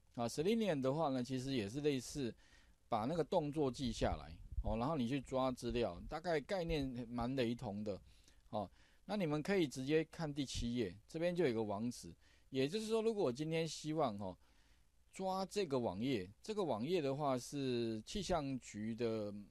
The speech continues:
嗯，这个网，网页，那它长这样了，哦。那你会发现你按右键，哦，嗯，嗯，你可以检查一下，它这个资料里面，我印象中它不是，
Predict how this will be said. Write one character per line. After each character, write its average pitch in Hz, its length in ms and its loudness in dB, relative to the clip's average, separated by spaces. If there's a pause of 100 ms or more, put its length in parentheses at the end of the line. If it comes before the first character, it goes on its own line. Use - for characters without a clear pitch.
(120)
嗯， 107 440 -8
这 147 140 -4
个 123 120 0
网， 98 280 -4
网 104 240 -6
页， 127 340 -2
那 139 160 -2
它 151 180 -2
长 107 240 -4
这 110 60 -2
样 107 160 -2
了， 85 60 -10
哦。 92 200 -8 (540)
那 208 140 -2
你 165 100 2
会 202 140 4
发 185 180 6
现 185 140 2
你 135 80 2
按 180 200 0
右 170 200 4
键， 123 340 0
哦， 90 200 -12 (100)
嗯， 127 200 -14
嗯， 139 220 -14 (200)
你 127 220 -2
可 180 140 -2
以 185 80 2
检 120 200 0
查 110 200 -2
一 113 60 0
下， 113 320 -2
它 196 160 -6
这 208 120 -4
个 156 340 6 (580)
资 - 160 -6
料 170 420 2 (120)
里 120 180 -2
面， 165 360 -2 (140)
我 143 140 -6
印 208 120 -2
象 196 140 -2
中 185 140 -2
它 175 200 -4 (320)
不 151 200 -6
是， - 460 -14